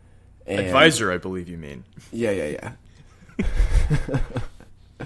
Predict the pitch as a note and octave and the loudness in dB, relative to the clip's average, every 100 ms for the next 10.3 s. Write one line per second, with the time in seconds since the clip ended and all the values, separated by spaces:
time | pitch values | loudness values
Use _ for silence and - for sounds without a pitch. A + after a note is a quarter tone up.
0 | - - - - C#3 C#3 F3 D#3 C3 C#3+ | -14 -18 -12 -6 -4 2 2 2 6 8
1 | F3 D#3 B2 - C#3+ C3+ G#2+ - C3+ B2+ | 8 6 0 2 4 4 0 -2 -2 -2
2 | A2+ A2+ A#2+ G2 G2+ F#2+ F#2+ F#2+ F#2+ G#2 | -2 0 0 -2 -8 -8 -6 -8 -6 -4
3 | A2+ G#2 F#2+ F2+ G2 C2+ - - - - | -4 -4 -14 -10 -8 -8 -10 -20 -20 -20
4 | - F#3 G3 A3+ F#3 G#3+ A#3 - G3+ E3 | 0 2 4 2 0 2 2 0 -4 -2
5 | F3+ F3+ E3+ E3+ E3+ - - - - - | -2 -2 -4 -8 -10 -16 -20 -20 -14 -6
6 | - D#3 D3 C#3+ C#3 C3 A#2+ A#2+ A#2 G#2+ | -4 0 0 2 4 2 2 4 4 2
7 | A2 G2+ B2+ B2+ C3 B2 - - A#2 A2 | -4 -2 2 2 2 -2 -2 4 4 4
8 | G#2 G#2+ F#2+ F2 F2+ F#2 F2+ - A2 G#2 | 0 0 -2 -4 -4 -4 -4 -2 0 0
9 | G2 F2+ G2+ G2 G2 G2+ F2+ F2+ E2+ D#2+ | -2 -4 -2 -4 -2 -2 -2 -2 -2 -4
10 | - - | -8 -14